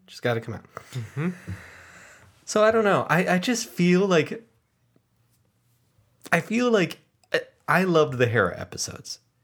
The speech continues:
Speaker 1: Love them. But now that I'm out of it and the excitement to see more of Hera's story, what did that do for the Bad Batch?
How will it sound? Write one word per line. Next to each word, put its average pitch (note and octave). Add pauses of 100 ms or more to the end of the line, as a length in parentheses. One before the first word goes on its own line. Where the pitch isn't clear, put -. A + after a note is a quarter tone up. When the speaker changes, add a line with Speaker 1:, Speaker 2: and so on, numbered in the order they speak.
(600)
Speaker 1:
Love G#2+
them. - (960)
But F3
now D#3+
that E3+
I'm G#2+ (180)
out A2
of C#3
it F3
and C3
the G#2
excitement A#2+
to A2
see A#2
more G#2+
of F#2
Hera's B2
story, D#3+
what F#3
did G3+
that F#3+
do G3
for F3+
the E3
Bad E3
Batch? -